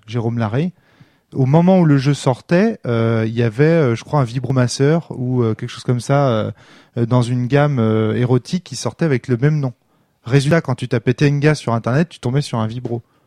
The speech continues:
C'est quand même un gros problème. C'est-à-dire que, euh, et en dehors de l'aspect purement esthétique du titre, il y a déjà un côté matériel. Par exemple, le, le, euh, Lang, le créateur de Nehalbuck, a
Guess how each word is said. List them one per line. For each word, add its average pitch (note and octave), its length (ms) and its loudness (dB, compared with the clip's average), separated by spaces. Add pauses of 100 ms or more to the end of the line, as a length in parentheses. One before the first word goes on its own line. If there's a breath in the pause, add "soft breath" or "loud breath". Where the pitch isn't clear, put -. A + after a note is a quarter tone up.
(480)
C'est - 200 -8
quand - 120 -6
même D#3 140 4
un B2+ 80 2
gros G#2+ 160 -4
problème. B2+ 400 0
C'est-à-dire B2+ 300 0
que, C3 180 4 (400 loud breath)
euh, - 60 -10 (280)
et C#3 360 0 (140)
en E3+ 100 6
dehors F3+ 320 4
de C3 400 4
l'aspect D3 340 0
purement D#3 400 -2
esthétique F#3 540 -2
du C3+ 120 -4
titre, - 420 -6 (100)
il B2 60 -2
y - 20 2
a - 20 2
déjà D3 240 2
un D3+ 60 0
côté C3+ 260 0
matériel. C#3+ 480 0 (140)
Par C#3 100 6
exemple, D#3+ 220 0
le, B2+ 500 4 (340 loud breath)
le, C3+ 240 0 (100)
euh, C3+ 220 -6 (100)
Lang, D3 480 2 (200)
le A#2+ 100 -6
créateur C#3+ 440 0
de A#2+ 100 -2
Nehalbuck, B2+ 720 -2 (720)
a C3 280 2